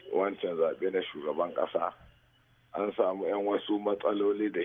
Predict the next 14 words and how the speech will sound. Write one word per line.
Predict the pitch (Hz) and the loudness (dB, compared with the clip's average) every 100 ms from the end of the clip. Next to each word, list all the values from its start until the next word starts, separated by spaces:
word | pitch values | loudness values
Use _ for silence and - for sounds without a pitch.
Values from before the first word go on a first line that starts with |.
| - | -2
shi | 90 95 95 95 | -2 2 4 4
wannan | 92 92 95 92 87 | 4 2 0 -2 0
mashin | 82 - 87 | -2 -2 -4
na | 85 | -4
card | - 90 87 | -4 -4 -4
reader. | 80 90 85 78 - _ _ _ _ _ _ _ - | -2 -2 0 0 -2 _ _ _ _ _ _ _ -4
To, | 78 | 0
amma | 90 104 117 | 0 0 0
yanzu | 113 101 98 107 | 0 0 0 0
daga | 101 92 90 87 82 - | 2 2 2 2 2 -2
abubuwan | 101 107 107 107 95 | -4 -2 0 -2 0
da | 82 - | -2 0
su | 95 | 0
inec | - 104 101 | 0 2 0